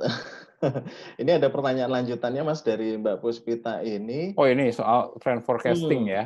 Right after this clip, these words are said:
Speaker 1: iya,
Speaker 2: Oke,
Speaker 1: benar.
Speaker 2: fo-, forecast untuk dua tahun. Ah betul kan, Puspita S-Mode. Oke, ah, apa kabar? Oke, eh, eh,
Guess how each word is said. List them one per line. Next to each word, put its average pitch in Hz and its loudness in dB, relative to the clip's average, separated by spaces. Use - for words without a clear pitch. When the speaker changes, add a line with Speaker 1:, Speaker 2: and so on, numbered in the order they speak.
Speaker 1:
iya, 135 2
Speaker 2:
Oke, 101 -8
Speaker 1:
benar. 120 4
Speaker 2:
fo-, - -4
forecast 143 2
untuk 131 -2
dua 120 4
tahun. 120 2
Ah 101 4
betul 90 0
kan, 92 -2
Puspita 95 -6
S-Mode. 92 -8
Oke, 110 -4
ah, 107 -10
apa 110 -4
kabar? 110 0
Oke, 87 -8
eh, 92 -6
eh, 113 4